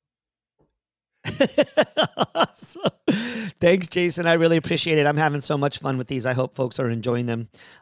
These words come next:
Um, if you have any questions or want to reach out to us or have comments or anything about it whatsoever, um, just reach out to me at sisson at runnosis. I'll make sure all that gets to Jason, and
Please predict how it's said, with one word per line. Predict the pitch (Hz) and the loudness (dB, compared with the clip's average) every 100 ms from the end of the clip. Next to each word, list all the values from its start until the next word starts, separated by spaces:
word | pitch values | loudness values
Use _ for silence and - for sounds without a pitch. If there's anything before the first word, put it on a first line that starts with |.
| - | -4
Um, | 113 120 | -2 0
if | 151 | 2
you | |
have | 131 135 | 2 2
any | 131 | -2
questions | - 131 - 135 127 127 123 | 0 -2 0 -2 0 -4 -4
or | 120 107 110 | -2 0 0
want | 107 113 | 0 -4
to | - | -6
reach | 113 - | -6 0
out | 131 - | 0 0
to | - | 0
us | 120 123 | 0 0
or | 117 | -2
have | 117 104 | -2 -4
comments | - 123 120 117 | -4 -2 -2 -4
or | 127 | -6
anything | 135 131 127 | -4 -4 -6
about | 110 113 110 | -4 -2 -2
it | 113 | -2
whatsoever, | 110 - 107 104 107 - - - _ - | -6 -4 -2 -2 -4 -6 -16 -20 _ -6
um, | 101 101 98 | -2 -2 -2
just | 95 143 | -4 -6
reach | 127 113 | -4 -6
out | 113 101 107 _ | -2 -2 -4 _
to | - 104 98 98 95 98 | -8 -4 -4 -4 -8 -8
me | 104 101 101 | -6 -6 -6
at | - | -8
sisson | - 127 139 127 - | -8 -6 -4 -4 -4
at | 104 101 - _ _ _ | -2 -2 -6 _ _ _
runnosis. | - 104 101 104 - 104 - | -4 -2 -2 -4 -4 -6 -4
I'll | |
make | 104 101 | -4 -4
sure | - 110 | -6 -4
all | 110 107 | -2 0
that | 104 - | -2 -4
gets | 95 - | -8 -8
to | 110 | -8
Jason, | 107 95 - 95 | -6 -4 -4 -6
and | 92 90 | -6 -8